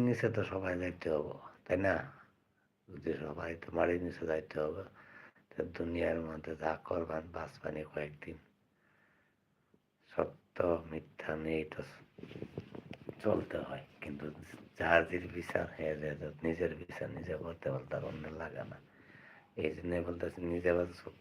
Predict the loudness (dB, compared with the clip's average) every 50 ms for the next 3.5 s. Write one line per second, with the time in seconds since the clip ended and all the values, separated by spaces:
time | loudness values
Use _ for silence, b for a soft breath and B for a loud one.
0 | -2 -2 0 0 0 0 2 2 2 2 0 -2 -4 -2 -2 -2 0 2 2 2
1 | 2 2 0 -2 -6 -12 -20 -20 -20 -20 -20 -20 B B B B B B B B
2 | B B B B B B _ _ _ _ _ _ _ -4 -2 -2 0 0 0 2
3 | 2 2 2 2 4 4 4 4 2